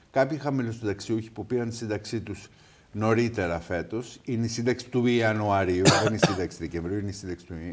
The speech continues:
Ιανουαρίου, διαπίστωσαν ότι μπορεί να υπήρξε μια μείωσή τους, να κόπηκαν κάποια χρήματα από τη σύνταξή τους και με πήραν και μου το είπαν. Η, το κόψιμο δέκα, δώδεκα ευρώ που μπορεί να κόπηκαν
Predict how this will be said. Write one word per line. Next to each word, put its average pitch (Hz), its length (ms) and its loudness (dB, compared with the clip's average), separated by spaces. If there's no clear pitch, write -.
Ιανουαρίου, 123 460 0
διαπίστωσαν 185 960 2
ότι 127 640 -2
μπορεί 131 280 2
να 170 100 -2
υπήρξε 160 360 -6
μια 151 220 0
μείωσή 143 500 0
τους, 82 180 -10
να 98 100 -6
κόπηκαν 113 400 -2
κάποια 107 260 -2
χρήματα 82 580 -4
από 87 220 -8
τη 76 80 -14
σύνταξή 85 420 -6
τους 71 140 -12
και 101 100 -6
με 95 120 -2
πήραν 92 340 -2
και 85 100 -6
μου 85 140 -6
το 85 180 -4
είπαν. 60 160 -12
Η, 117 220 -4
το 107 140 2
κόψιμο 135 440 -2
δέκα, 131 320 2
δώδεκα 120 380 0
ευρώ 110 320 2
που 90 420 -4
μπορεί 95 200 0
να 107 160 0
κόπηκαν 135 540 -2